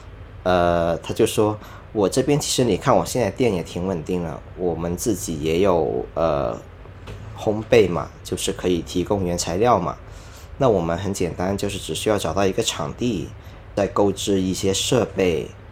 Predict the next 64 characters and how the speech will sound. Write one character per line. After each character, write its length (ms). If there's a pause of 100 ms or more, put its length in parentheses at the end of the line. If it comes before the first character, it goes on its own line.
如 100
果 140
自 240
己 180
可 180
以 140
学 360
会 260
去， 560 (100)
呃， 160
钻 360
研 180
去 240
做 260
这 120
个 80
咖 200
啡 200
的 100
话， 380 (320)
它 120
的 200
技 200
术 220
门 260
槛 320
也 120
没 160
有 120
那 120
么 200
高， 400 (460)
然 100
后 200
还 180
是 140
自 120
己 120
可 160
以 100
学 240
会 260
的， 160 (380)
也 100
不 140
需 160
要 80
请 260
人 160
的 80
嘛， 220 (100)
就 120
是 240
如 80
果 100
你 100
自 200
己 80
能 120
够 120
学 240
会， 180
自 140
己 160